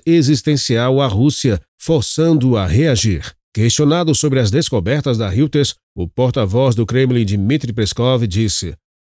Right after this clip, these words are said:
abre aspas, "Isso não tem absolutamente nenhuma relação com a realidade. Isso nunca aconteceu. É uma informação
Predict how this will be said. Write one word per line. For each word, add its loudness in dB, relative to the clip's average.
abre 0
aspas, -4
"Isso 2
não 2
tem 2
absolutamente 0
nenhuma 4
relação 2
com 0
a 2
realidade. 0
Isso 0
nunca 0
aconteceu. -2
É -2
uma 2
informação 0